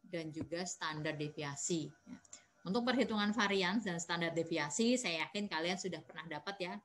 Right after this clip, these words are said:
eh, perhitungannya di materi statistik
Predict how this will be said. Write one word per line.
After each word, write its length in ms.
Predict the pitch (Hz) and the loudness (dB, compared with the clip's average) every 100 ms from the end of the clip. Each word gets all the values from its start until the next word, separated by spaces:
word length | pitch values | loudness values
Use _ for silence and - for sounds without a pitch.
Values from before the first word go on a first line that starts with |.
| - | -8
eh, 380 | 165 156 151 151 151 _ _ _ _ | -6 -4 -4 -6 -10 _ _ _ _
perhitungannya 840 | - 208 180 175 170 160 160 185 170 | -6 -2 -2 -2 -2 -2 -2 -4 -2
di 320 | 185 202 202 196 185 | 0 2 2 -2 -6
materi 480 | 160 156 160 - 175 | -6 -2 -2 0 -2
statistik 640 | - 180 185 202 - | 0 0 0 -2 0